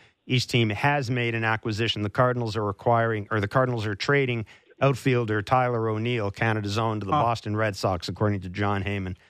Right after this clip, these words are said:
Speaker 1: of the New York Post. So
Speaker 2: Nice.
Speaker 1: in, intriguing only because the Cardinals have, uh, the Cardinals are one of the teams with, uh, surplus hitters they were looking to move, and,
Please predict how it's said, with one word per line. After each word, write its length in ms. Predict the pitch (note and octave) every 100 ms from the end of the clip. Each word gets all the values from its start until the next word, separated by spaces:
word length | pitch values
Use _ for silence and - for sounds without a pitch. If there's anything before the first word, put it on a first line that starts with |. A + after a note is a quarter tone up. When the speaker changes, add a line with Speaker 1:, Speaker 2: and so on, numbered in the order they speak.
| _ _ _
Speaker 1:
of 140 | A#2+ G2+
the 60 |
New 120 | G2+
York 280 | G2+ G2 E2+
Post. 280 | - G#2 F2+
So 180 | C3+ B2+
Speaker 2:
Nice. 100 | A2+ - - -
Speaker 1:
in, 140 | C#3+
intriguing 580 | D#3+ C#3+ - E3 D#3+ C#3
only 220 | C3 C3+
because 320 | B2+ A#2 C3 A2
the 80 |
Cardinals 720 | G#2 C3 C3 B2+ B2 A#2+ A2+ G#2
have, 300 | A#2+ A2 G#2
uh, 260 | A2+ A2+ A2
the 80 |
Cardinals 380 | A2 C#3 C#3 A#2+
are 40 | B2+
one 160 | B2+
of 60 | B2
the 60 |
teams 460 | A2+ C3+ C3+ C3+ - _ _ _
with, 380 | - B2+ A#2+ -
uh, 160 | B2 A2
surplus 580 | - D3 C3 - C3 -
hitters 400 | D3 D#3 E3+ C#3
they 120 | C3+
were 120 | B2+
looking 280 | B2 B2 C3
to 60 | B2
move, 300 | B2+ E3+ G#3+
and, 340 | B2+ B2+ A#2+